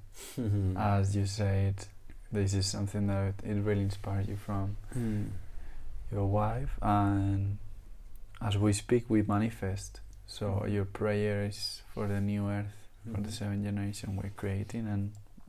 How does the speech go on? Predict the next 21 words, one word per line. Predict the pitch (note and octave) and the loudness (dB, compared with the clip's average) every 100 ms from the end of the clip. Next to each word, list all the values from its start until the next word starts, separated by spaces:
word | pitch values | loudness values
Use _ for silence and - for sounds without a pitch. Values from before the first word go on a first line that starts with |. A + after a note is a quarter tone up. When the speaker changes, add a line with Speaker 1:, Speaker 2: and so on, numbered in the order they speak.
| A#2 | -12
Speaker 2:
you | A#2 | -10
can | - G#2 | -6 -6
close | G2+ G2+ G2+ | -4 -4 -2
the | G2+ | -2
space | G2+ G2 | -2 0
Speaker 1:
Mm. | G2 | 0
Speaker 2:
with | G2 | -2
it. | G2+ - - - - - - - - - - | -4 -6 -14 -14 -16 -16 -16 -16 -16 -16 -10
<laughs> | - - - - - - - - - - | -10 -10 -12 -12 -12 -12 -12 -12 -12 -6
Speaker 1:
Oh, | A#2 A#2 A#2 | 2 6 6
Great | G#2+ A2 G#2+ | 6 4 2
Spirit, | - A2+ A2 G#2+ - - - | 0 4 4 4 -2 -6 -8
uh, | A#2 A2 G#2+ G2 - | -6 -4 0 0 0
thank | A2+ A2+ | 0 0
you | G#2 | 2
for | G#2 | 2
this | G2+ G2 - | 2 0 0
day | G2+ G2+ G2+ | 2 2 2
that | G2 G2 | 0 -2
you, | G#2 G2+ G2 F#2 - - - - | -2 0 2 0 -2 -6 -6 -6
uh, | G2+ F#2+ F#2+ F#2+ F#2 | -2 -2 0 -2 -2